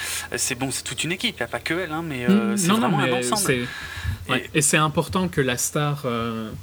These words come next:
Speaker 2: s'implique et
Speaker 1: Bah ouais.
Speaker 2: pousse le reste de l'équipe, quoi.
Speaker 1: C'est ça. Et, et, et, et ça, par contre,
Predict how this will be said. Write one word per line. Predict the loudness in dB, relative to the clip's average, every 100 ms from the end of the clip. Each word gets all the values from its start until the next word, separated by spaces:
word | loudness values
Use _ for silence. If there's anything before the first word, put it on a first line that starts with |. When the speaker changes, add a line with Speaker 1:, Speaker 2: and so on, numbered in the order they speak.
| -16 -16 -4
Speaker 2:
s'implique | 2 2 0 -2 -2 0
et | 0 0
Speaker 1:
Bah | -2 -2
ouais. | -4 -8 -16 -20 -20 -20 -20 -20 -16 2
Speaker 2:
pousse | 2 2 2
le | 2
reste | 2 0
de | -2
l'équipe, | -2 -4 -6
quoi. | -4
Speaker 1:
C'est | -4
ça. | -2 -2 -2
Et, | -6
et, | -4 -6 -6 -6
et, | -6 -4
et | -2
ça, | 0 -2
par | -2 -6
contre, | -4 -6